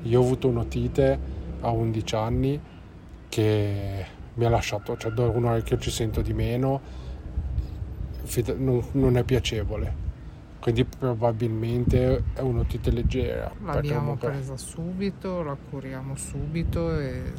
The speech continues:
Speaker 1: Sì, poi diciamo poi il livello di lamentela che ha secondo me è un'otite leggera.
Speaker 2: Ma assolutamente sì.
Speaker 1: E adesso domani vediamo se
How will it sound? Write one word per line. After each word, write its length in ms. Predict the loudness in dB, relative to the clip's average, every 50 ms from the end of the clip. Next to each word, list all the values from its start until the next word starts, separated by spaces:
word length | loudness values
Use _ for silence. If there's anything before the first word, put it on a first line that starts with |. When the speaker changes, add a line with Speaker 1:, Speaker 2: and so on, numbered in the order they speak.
| -8 -10
Speaker 1:
Sì, 180 | -2 -2 -2
poi 180 | 0 2 0 0
diciamo 380 | 0 0 0 0 2 2 0
poi 220 | 2 2 2 2 4
il 80 | 4
livello 360 | 2 2 2 2 0 0 0 0
di 140 | 0 0
lamentela 580 | -2 0 0 0 0 0 0 0 0 0 0 0
che 140 | 0 0 0
ha 160 | 0 0 0
secondo 220 | 0 0 2 2
me 80 | 2 2
è 120 | 0 0
un'otite 440 | 0 0 -2 -2 -2 -4 -2 -2 -2
leggera. 440 | 0 0 -2 -2 -2 -2 0 0 0
Speaker 2:
Ma 40 | -2
assolutamente 880 | -2 -2 -2 -2 -2 -2 -2 -4 -4 -4 -4 -2 0 0 -2 -2 -4 -6
sì. 260 | -8 -6 -8 -8 -10 -10 -12 -14 -16 -16 -16 -16 -16 -16 -16 -16 -16 -16 -16 -16 -16 -16 -14 -14 -12 -12 -4
Speaker 1:
E 920 | 0 2 4 4 4 4 4 4 2 2 2 0 -2 -4 -4 -4 -6 -6 -8 -10 -14 -18 -18 -16 -14 -14 -14 -14 -14 -16 -14 -14 -12 -10 -4 0
adesso 280 | 0 0 0 0 0
domani 420 | 0 0 0 2 2 2 2 2 2
vediamo 460 | 0 0 0 0 0 0 0 -2 -4
se 640 | -2 -4 -4 -4 -2 -4 -4 -4 -4 -6 -8 -10